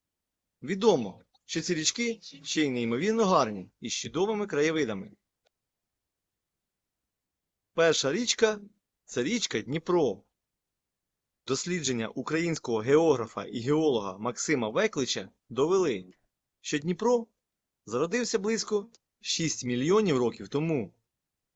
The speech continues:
Історія України Русі пов'язана із Дніпром. Його басейн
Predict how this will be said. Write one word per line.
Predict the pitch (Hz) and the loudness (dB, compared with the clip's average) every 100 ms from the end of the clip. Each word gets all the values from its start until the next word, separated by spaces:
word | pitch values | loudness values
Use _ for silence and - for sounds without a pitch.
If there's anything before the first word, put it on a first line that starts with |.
| _ _ _ - | _ _ _ -6
Історія | 131 - 180 156 123 | -6 2 4 6 4
України | - 139 147 151 135 120 | 2 -2 0 0 2 0
Русі | 123 - 233 226 _ | -2 -4 -4 -6 _
пов'язана | 127 135 202 208 139 110 | -6 -2 0 0 -2 -4
із | 123 117 | -6 -4
Дніпром. | 180 185 170 120 95 - _ _ _ _ _ _ _ | -6 -4 -4 -4 -6 -14 _ _ _ _ _ _ _
Його | 120 135 185 | -4 -2 0
басейн | 190 - 240 233 | 0 2 2 2